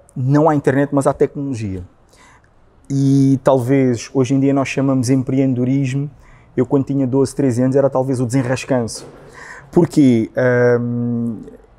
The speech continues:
eu era, eu era aquele tipo de rapaz que tinha as disquetes, não é? Não tinha computador, mas tinha, tinha as disquetes que alguns amigos meus diziam que já não queriam.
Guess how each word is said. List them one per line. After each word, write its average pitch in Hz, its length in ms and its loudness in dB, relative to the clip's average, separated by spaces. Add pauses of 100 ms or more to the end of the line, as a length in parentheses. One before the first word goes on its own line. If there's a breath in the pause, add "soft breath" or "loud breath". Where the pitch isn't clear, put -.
(160)
eu 143 220 2
era, 151 220 4
eu 156 120 0
era 156 100 2
aquele 156 200 -2
tipo 131 240 -6
de 135 140 -2
rapaz 139 760 -2
que 147 240 -2
tinha 139 260 -6
as 131 120 -8
disquetes, - 640 -6 (240)
não 120 100 -4
é? 151 180 -6 (460 soft breath)
Não 123 120 0
tinha 151 180 -2
computador, 139 420 0
mas 120 180 -4
tinha, 135 560 -2
tinha 143 220 -2
as 139 80 -4
disquetes - 360 -2
que - 60 -4
alguns 131 280 -2
amigos 135 240 -4
meus 135 200 -4
diziam 120 280 -4
que 110 60 -10
já 123 120 2
não 131 140 -2
queriam. 151 340 -2